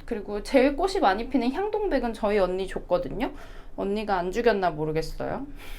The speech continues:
<laughs> 그리고 여기 얘는 미역같이 생겼죠. <laughs> 얘는 블루스타펀이라는 고사리예요. 진짜 어렵지 않은 고사리거든요. 그래서 얘도 진짜 고사리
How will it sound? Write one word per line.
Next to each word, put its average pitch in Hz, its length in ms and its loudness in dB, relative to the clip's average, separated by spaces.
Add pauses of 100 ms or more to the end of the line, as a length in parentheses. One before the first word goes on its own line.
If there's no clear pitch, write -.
(200)
<laughs> - 1500 -2
그리고 202 260 -2
여기 180 400 -4 (540)
얘는 226 400 0
미역같이 262 560 0
생겼죠. 190 880 -4 (460)
<laughs> 240 420 -2 (1080)
얘는 233 520 2
블루스타펀이라는 185 1500 0
고사리예요. 180 800 0 (420)
진짜 208 680 0
어렵지 233 360 4
않은 165 260 2
고사리거든요. 165 760 -4 (160)
그래서 180 260 -2
얘도 160 280 -2
진짜 160 540 -4
고사리 208 640 2